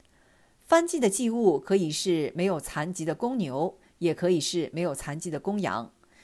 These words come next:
绵羊和山羊都可以。如果穷人付不起一头牛或者一头羊，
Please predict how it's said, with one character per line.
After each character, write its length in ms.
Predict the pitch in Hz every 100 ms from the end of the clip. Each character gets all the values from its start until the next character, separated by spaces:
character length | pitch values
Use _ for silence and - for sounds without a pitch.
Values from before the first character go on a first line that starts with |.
| _
绵 220 | - 233 311
羊 140 | 226
和 140 | 233
山 240 | 190 262 254
羊 160 | 147
都 160 | 180 247
可 240 | 240 127
以。 200 | 127 101 _ _ _ - - - - - - - -
如 160 | 233 294
果 160 | 247
穷 320 | 180 - 196
人 240 | 233 156 175
付 240 | 208 339
不 120 | 226
起 180 | 185 -
一 60 | 131
头 180 | 185 160
牛 340 | 156 131 156
或 160 | - 180
者 100 | 151
一 80 | 151
头 160 | 147 151
羊， 360 | 143 120 131